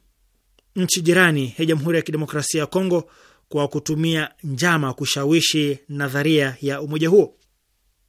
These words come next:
Wizara ya Mashauri ya Kigeni ya Rwanda imesema katika taarifa yake kwamba haki ya Rwanda ya urais wa zamu, kama ilivyoainishwa katika kifungu cha sita cha mkataba wa kuanzisha ecas,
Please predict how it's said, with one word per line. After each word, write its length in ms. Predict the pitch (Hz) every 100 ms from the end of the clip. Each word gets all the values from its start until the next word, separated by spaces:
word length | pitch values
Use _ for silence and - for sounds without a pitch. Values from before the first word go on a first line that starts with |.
| _ _ - _ _ _ _ -
Wizara 280 | 131 170 175
ya 60 |
Mashauri 280 | 170 175 180
ya 60 | 165
Kigeni 300 | 175 175 165
ya 60 |
Rwanda 360 | 165 196 180 151 - - _
imesema 520 | 143 147 143 180 165
katika 220 | 151 143 151
taarifa 300 | 156 147 170
yake 180 | 170
kwamba 440 | 160 156 135 123 117 _ _
haki 640 | - 190 190 185 175 175 -
ya 280 | 175 170 156
Rwanda 420 | 160 202 190 185 - - - _
ya 160 | 151
urais 300 | 151 160 151
wa 60 | 151
zamu, 380 | 135 190 220 208 _ - _ _
kama 480 | 165 165 160 147 131
ilivyoainishwa 640 | 156 151 151 160 185 -
katika 240 | 156 139 151
kifungu 380 | 151 - 160 147
cha 140 | 147
sita 380 | - 202 - - - - _
cha 160 | -
mkataba 640 | 151 160 - 175 165 151 123 _ -
wa 100 | 139
kuanzisha 520 | 151 135 160 139 165 202
ecas, 380 | 175 175 -